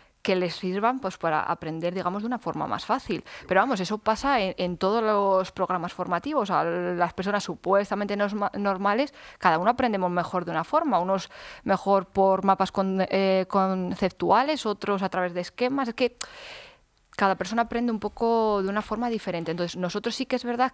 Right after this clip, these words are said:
que lo que hacemos en esto, en estas formaciones es adaptar mucho los contenidos para que les sean útiles. Toda la enseñanza que tiene que ver con adultos,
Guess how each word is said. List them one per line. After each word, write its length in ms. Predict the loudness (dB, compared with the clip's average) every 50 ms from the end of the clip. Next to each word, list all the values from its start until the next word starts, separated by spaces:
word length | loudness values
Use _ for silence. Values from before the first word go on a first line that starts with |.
| _
que 140 | -4 -2 0
lo 100 | 0 0
que 100 | 0 -2
hacemos 320 | -4 -4 -4 -4 -4 -4 -4
en 100 | -4 -4
esto, 480 | -6 -6 -4 -2 0 2 2 2 0 -2
en 140 | -4 -6 -6
estas 180 | -6 -6 -8
formaciones 480 | -6 -4 -4 -4 -4 -4 -6 -6 -4 -4
es 160 | -4 -4 -4 -4
adaptar 420 | -4 -2 -4 -4 -2 -2 -2 -2 -2
mucho 320 | -4 -6 -6 -4 -2 -2
los 140 | -2 -4 -4
contenidos 720 | -6 -8 -6 -6 -6 -6 -6 -6 -6 -6 -8 -10 -10 -16 -20 _ _ _ _ -20 -2
para 220 | _ 2 2 2 2
que 140 | 0 -2 -4
les 100 | -4 -2
sean 220 | 0 0 0 0
útiles. 460 | -2 -4 -4 -6 -6 -6 -6 -8 -8 -14 _ _ -20 -20 -20 -20 -20 -20 -20 -14 _
Toda 180 | 2 4 4
la 180 | 6 6 4 4 2
enseñanza 500 | -2 -2 -2 -2 -2 0 0 0 0 -2
que 80 | -4
tiene 240 | -4 -2 -2 -2 -2
que 80 | -2 -2
ver 140 | -2 -2 -2
con 100 | 0 0
adultos, 560 | 0 0 0 -2 -4 -2 -2 -2 -2 -2